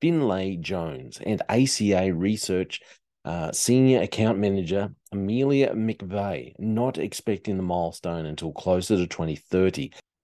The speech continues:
Electric vehicle sales reached eight percent in Australia during April, up from three point eight percent in twenty twenty-two. Uh, Miz McVeigh said, "Changing sentiment towards electric vehicles made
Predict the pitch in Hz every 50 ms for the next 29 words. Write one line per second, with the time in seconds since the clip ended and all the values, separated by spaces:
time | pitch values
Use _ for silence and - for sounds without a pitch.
0 | _ _ _ _ _ _ _ _ _ _ _ _ - 113 113 117 120 120 - 151
1 | 139 - 117 104 95 90 104 110 113 117 113 127 120 - - 98 90 90 90 82
2 | 80 87 92 92 85 - - - - _ - - 110 131 139 - - 98 - -
3 | 104 90 - 87 92 - - 95 87 82 78 82 78 71 73 71 71 - - -
4 | - 120 139 135 - 160 160 165 156 160 _ - 117 117 - - - 85 80 82
5 | - - - 113 113 - - 110 95 85 - - - 101 104 - - - 80 -
6 | - 85 - - - - 85 82 78 - - 82 80 71 - - - - 117 117
7 | 113 92 - - - - - - _ _ _ - - 98 95 92 92 92 90 90
8 | - - 110 113 104 98 92 85 76 - - 95 95 85 - 95 95 92 107 104
9 | 104 101 95 85 - - 104 92 87 80 - - _ - - - 117 120 131 127
10 | 107 120 127 127 120 - - - 117 117 120 - 120 123 120 107 - - 101 98
11 | 95 92 90 82 - 90 98 107 101 - - 107 87 - 104 104 101 107 98 -
12 | 107 104 98 - - - - _ - 92 104 110 110 107 107 -